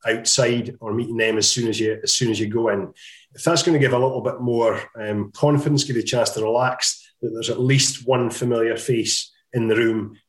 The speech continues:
then I would always recommend, recommend looking at that. Sometimes that won't be the case, but sometimes it, it will be the case.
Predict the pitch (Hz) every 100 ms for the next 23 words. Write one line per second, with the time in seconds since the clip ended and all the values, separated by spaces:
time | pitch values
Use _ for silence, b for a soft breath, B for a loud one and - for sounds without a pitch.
0 | - 113 110 107 113 113 101 117 110 113
1 | 110 107 104 - - 113 101 110 104 110
2 | 104 110 110 101 95 - B B - 165
3 | 156 139 143 139 143 135 131 139 131 131
4 | - - 127 135 127 110 110 110 - -
5 | 101 110 110 107 95 - 92 85 - -